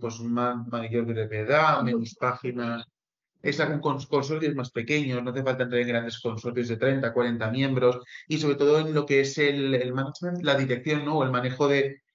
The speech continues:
Speaker 1: del dinero, pues bueno, a lo mejor un Horizon estamos hablando de cinco, diez, quince millones de euros, que pues bueno, hace falta mucho trabajo para manejarlos, y a lo mejor pues un Fondo Social Europeo,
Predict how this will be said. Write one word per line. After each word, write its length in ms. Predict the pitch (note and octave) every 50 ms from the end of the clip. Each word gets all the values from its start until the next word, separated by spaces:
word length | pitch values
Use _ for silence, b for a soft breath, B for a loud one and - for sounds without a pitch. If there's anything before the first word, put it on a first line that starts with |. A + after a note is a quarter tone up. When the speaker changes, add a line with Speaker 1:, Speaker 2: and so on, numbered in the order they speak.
| _ _
Speaker 1:
del 220 | - C3+ C#3 C#3 C#3
dinero, 500 | C#3 C3+ D3 D3+ C#3 C3+ C3+ C3+ C3+ -
pues 140 | - C3 A#2
bueno, 220 | A#2 B2 A#2+ A2+ G#2+
a 40 | A2
lo 60 | A2
mejor 240 | A2+ A2 A2+ B2 B2
un 120 | B2 B2+
Horizon 320 | B2+ B2+ B2+ B2+ C3 B2
estamos 300 | A#2+ A#2+ B2 A#2+ A#2+ A#2 B2+
hablando 260 | B2 B2 B2 A#2+ A#2+
de 160 | A#2+ A#2 A2+ A#2
cinco, 420 | - C3+ C#3 C3+ - - A#2 G#2+ G#2
diez, 420 | A2 B2 C3+ C#3 C3 B2 - - -
quince 260 | - D3+ D3 D3+ D3 C3+
millones 300 | C3+ B2+ B2+ B2+ A#2+ A#2+
de 80 | C3
euros, 380 | C3+ C#3 C#3 C3+ B2 A2 G#2 - B B B B B
que 120 | _ A#2
pues 140 | A2 G#2 G2+
bueno, 240 | A#2 B2 A2 G2+ G2
hace 120 | G2 - A2+
falta 640 | - A2 G#2+ G#2+ A2 A2 A2 A2 G#2+ G#2+ G#2+ G#2+ G#2+ A2
mucho 520 | A2+ A#2 A#2 A#2 - - - A#2 A#2 A2+ G#2
trabajo 600 | G#2+ A2+ A#2+ C3+ D3 C3+ - B2 A#2 A#2 - _ _ _ _ _ _ _
para 180 | C3 B2 B2 A#2+
manejarlos, 640 | B2+ B2 B2+ B2+ B2 D3 C#3+ C#3 C#3+ C#3+ C3+ C#3
y 60 | C3
a 20 | B2
lo 100 | B2 A#2+
mejor 260 | A#2+ A#2 - C3+ C3
pues 160 | C3+ C3 C3
un 520 | C#3 C3+ C3 C3 C3 B2+ B2+ B2+ B2+ B2+ A#2+
Fondo 200 | B2 C3 B2+ B2
Social 240 | A#2+ B2 B2 C3 B2
Europeo, 800 | B2 B2 B2+ B2 B2 - D3 D3 D3 C3+ B2+ A#2 A2+ A2+ A2